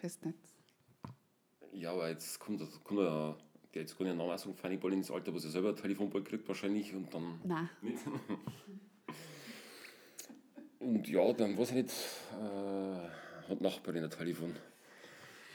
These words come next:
Speaker 1: Ich weiß nicht, ich schätze, sie müssen zu der Nachbarin, die wir beide kennen, runterrennen und
Speaker 2: So.
Speaker 1: sagen,
Speaker 2: Ja,
Speaker 1: „Mama
Speaker 2: Telefon.
Speaker 1: liegt am Boden,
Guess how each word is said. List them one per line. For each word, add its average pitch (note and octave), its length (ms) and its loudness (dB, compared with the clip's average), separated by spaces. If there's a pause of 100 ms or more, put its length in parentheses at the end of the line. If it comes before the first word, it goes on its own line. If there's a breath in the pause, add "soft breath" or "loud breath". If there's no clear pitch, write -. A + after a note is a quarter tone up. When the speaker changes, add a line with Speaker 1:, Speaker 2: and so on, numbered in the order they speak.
(160 loud breath)
Speaker 1:
Ich A#3 140 10
weiß C4 240 12
nicht, A3+ 140 12
ich A3+ 100 10
schätze, B3+ 280 10
sie B3 60 6
müssen B3+ 360 10
zu C4 120 8
der A#3 200 12
Nachbarin, A#3 440 12
die G#3+ 100 10
wir A3 100 12
beide G#3 320 12
kennen, A3+ 240 8
runterrennen G3+ 720 10 (120)
und A3+ 140 12
Speaker 2:
So. A3 160 4
Speaker 1:
sagen, G3+ 560 4
Speaker 2:
Ja, - 80 6
Speaker 1:
„Mama C4+ 360 12
Speaker 2:
Telefon. C#4 100 12
Speaker 1:
liegt C#4 300 10
am C4+ 220 12
Boden, C#4 680 12